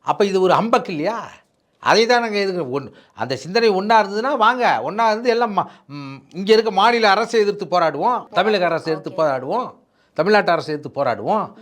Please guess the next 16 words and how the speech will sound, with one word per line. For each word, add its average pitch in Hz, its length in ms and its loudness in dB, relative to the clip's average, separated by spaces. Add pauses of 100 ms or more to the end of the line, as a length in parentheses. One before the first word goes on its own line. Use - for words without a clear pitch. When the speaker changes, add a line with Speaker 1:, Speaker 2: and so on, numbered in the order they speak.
Speaker 1:
அதுதானே 226 380 2
சரியா 180 280 0
இருக்கும். 151 400 -4 (200)
நீங்க 202 220 -2
என்ன 214 160 0
பண்றீங்க? 185 480 -4
எவன் 175 280 0
விக்கிறானோ, 156 540 -2
எவன் 165 220 -2
காசுறானோ, 151 840 -2 (220)
அவனையே 233 400 4
கூட்டிட்டு 208 360 -6
ஒழிப்போம்னா 226 400 2
எப்படி 226 200 -2
ஒழிக்க 202 260 4
முடியும்? 117 300 -10